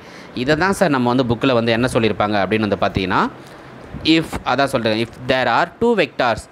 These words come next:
A vector and B vector, having an angle theta between them. யார் யாருக்கு இடையில? ஏவுக்கும் பிக்கு இடையில இருக்கிற angle வந்து theta. Then their scalar product is defined as, எப்படி define பண்ணலாம்?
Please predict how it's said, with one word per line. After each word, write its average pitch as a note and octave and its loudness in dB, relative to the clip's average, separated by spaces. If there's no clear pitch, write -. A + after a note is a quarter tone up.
A D3 4
vector F3 0
and A#2 0
B A2+ 2
vector, G#2 0
having A#2+ 0
an C#3+ 0
angle A3 2
theta B2+ 0
between C3 0
them. A2 0
யார் D3+ 2
யாருக்கு C#3 0
இடையில? C3+ 2
ஏவுக்கும் B2+ 0
பிக்கு C3 2
இடையில A#2 2
இருக்கிற A2+ -2
angle C#3 2
வந்து G#3+ 2
theta. G#2 2
Then D#3 2
their D3+ 4
scalar G#3 2
product D#3 2
is B2+ -2
defined D#3+ 2
as, B2 0
எப்படி E3+ 2
define E3 2
பண்ணலாம்? G2+ 0